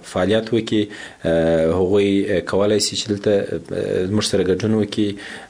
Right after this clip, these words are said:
اه، موږ د کمیټو، اه، تعداد نور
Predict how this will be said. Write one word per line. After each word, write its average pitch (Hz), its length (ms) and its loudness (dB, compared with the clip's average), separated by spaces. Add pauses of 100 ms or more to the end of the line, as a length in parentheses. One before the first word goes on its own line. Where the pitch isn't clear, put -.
اه، 80 760 2 (460)
موږ 95 300 2
د 104 200 0
کمیټو، 90 420 0
اه، 98 460 2 (200)
تعداد 95 360 0
نور 104 140 2